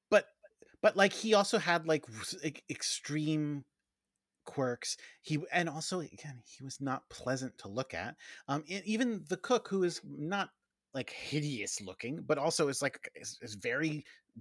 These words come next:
weird. And I don't know. Whereas in this movie, you had the one character who is trying hard to be weird, but I feel like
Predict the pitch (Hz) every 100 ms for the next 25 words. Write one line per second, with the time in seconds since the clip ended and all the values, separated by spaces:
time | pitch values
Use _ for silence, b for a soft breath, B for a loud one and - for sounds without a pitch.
0 | 101 127 139 139 156 156 B B - 139
1 | 135 - b b 196 170 104 - - -
2 | 160 165 156 175 226 226 196 180 151 156
3 | 143 135 127 160 165 147 123 117 120 110
4 | 120 110 - - _ _ _ _ _ _
5 | _ _ _ _ - - 139 139 135 120
6 | 123 123 110 101 113 98 107 113 131 147
7 | - b b b b 131 127 - 156 135
8 | 127